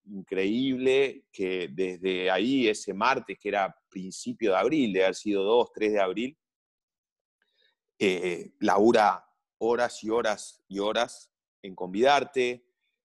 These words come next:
Eh, no, no, no, no quiero dejar de nombrar gente, en el fondo me salió el cuento este de Cata y estoy personalizando en Cata, pero Catas hay un montón también, ¿entendés? Eh, no, no, no quiero, porque es gente que,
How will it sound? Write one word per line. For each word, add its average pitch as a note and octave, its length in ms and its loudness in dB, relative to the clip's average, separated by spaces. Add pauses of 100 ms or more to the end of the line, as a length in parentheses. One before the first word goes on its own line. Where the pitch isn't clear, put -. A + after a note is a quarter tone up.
(100)
Eh, F#2 680 -10 (680)
no, A2+ 200 -4
no, A#2 200 -4
no, C3 200 -2
no B2+ 140 -2
quiero D3 540 2
dejar B2 400 -4
de C3+ 80 0
nombrar A#2 440 -2
gente, G#2+ 340 -2
en G2+ 60 -8
el F#2+ 80 -10
fondo B2+ 280 -6
me A2+ 100 -6
salió G#2+ 320 -4
el A#2 80 -6
cuento A#2+ 340 -4
este B2 220 -8
de G#2 180 -6
Cata B2 540 0
y G#2 140 -14
estoy G#2 220 -20
personalizando G#2 680 -16
en G#2 80 -20
Cata, B2 420 -4
pero F#2+ 220 -12
Catas A#2+ 540 -6
hay G#2 120 -10
un G#2+ 140 -12
montón G2 480 -4
también, F#2+ 400 -12
¿entendés? F#2 560 -6
Eh, F#2 240 -8
no, F#2 140 -12
no, G2 160 -10
no G2 120 -10
quiero, A2+ 600 2
porque F#2+ 380 -4 (640)
es - 160 -4
gente D#3+ 420 0
que, A2 560 2